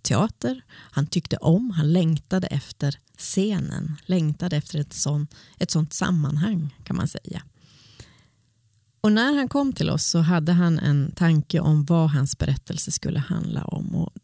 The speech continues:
det som var intressant och spännande i arbetet, eh, med just den här berättelsen var att den, för varje tillfälle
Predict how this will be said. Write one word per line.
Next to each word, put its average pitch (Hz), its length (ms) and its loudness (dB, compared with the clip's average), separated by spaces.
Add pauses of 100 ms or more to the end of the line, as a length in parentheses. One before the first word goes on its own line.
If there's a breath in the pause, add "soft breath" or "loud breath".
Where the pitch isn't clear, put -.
(240)
det 180 300 2
som 175 180 2
var 226 280 2
intressant 160 580 0
och 156 80 0
spännande 143 680 0
i 147 280 0 (240)
arbetet, - 880 -4 (480 loud breath)
eh, - 260 -4
med 156 140 4
just 147 200 4
den 165 120 4
här 180 200 4
berättelsen 156 600 -2
var 151 200 0
att - 220 -6 (720 soft breath)
den, 160 480 4 (180)
för 190 200 2
varje 208 320 2
tillfälle - 580 -2